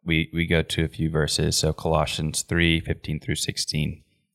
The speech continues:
"Let the peace of Christ rule in your hearts, since as members of one body you are called to peace, and be thankful. Let the message of Christ dwell among you richly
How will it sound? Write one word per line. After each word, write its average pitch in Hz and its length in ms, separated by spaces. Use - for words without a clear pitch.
"Let - 180
the 80 80
peace - 380
of 80 120
Christ 80 440
rule 80 200
in 80 80
your 78 100
hearts, - 440
since - 280
as 80 140
members 85 380
of 82 200
one 85 200
body 80 400
you 101 120
are 82 100
called - 400
to - 60
peace, - 420
and 90 100
be 80 80
thankful. 78 580
Let - 120
the 87 80
message 82 340
of - 140
Christ 78 300
dwell 82 180
among 85 260
you 82 100
richly 90 400